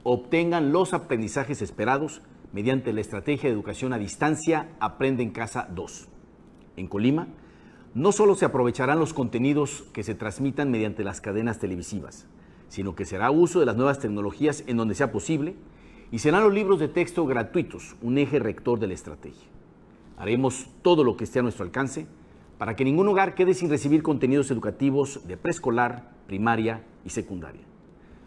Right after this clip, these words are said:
Con mucha satisfacción puedo afirmar que nos hemos distinguido como un gobierno educador,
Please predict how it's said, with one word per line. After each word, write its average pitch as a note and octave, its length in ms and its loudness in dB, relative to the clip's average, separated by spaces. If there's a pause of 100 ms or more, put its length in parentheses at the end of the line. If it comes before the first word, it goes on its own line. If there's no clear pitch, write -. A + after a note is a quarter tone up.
(120)
Con A#2 220 0
mucha G3 280 4
satisfacción A#2 840 -4 (380)
puedo C3 180 4
afirmar B2 500 -4 (560)
que A#2+ 100 -4
nos B2+ 140 -2
hemos G#3 160 6
distinguido F#3 460 4
como D#3+ 100 -2
un E3+ 80 0
gobierno E3 320 6
educador, A#2+ 440 0